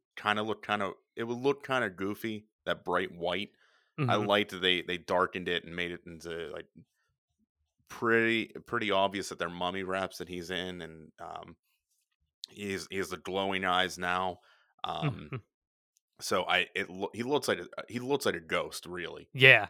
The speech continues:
Speaker 1: when it comes down to it.
Speaker 2: Mm-hmm. Yeah, definitely.
Speaker 1: And, and that's, uh, from what I can tell, that's what the character is meant to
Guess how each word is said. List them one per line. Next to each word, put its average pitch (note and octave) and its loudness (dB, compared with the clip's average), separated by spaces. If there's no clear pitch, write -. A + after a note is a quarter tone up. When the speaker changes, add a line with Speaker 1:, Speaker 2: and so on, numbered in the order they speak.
Speaker 1:
when F2+ -2
it E2 -2
comes F2+ 0
down E2+ 0
to D#2 -10
it. - -12
Speaker 2:
Mm-hmm. A#2+ -4
Yeah, A#2+ 0
definitely. A2 2
Speaker 1:
And, - -10
and G2 0
that's, - 2
uh, G2+ -2
from A2+ -2
what B2 8
I B2 10
can G2 -6
tell, F#2+ 4
that's - -2
what F#2+ -4
the - -8
character F2+ 0
is E2 -10
meant F2+ -8
to F2 -12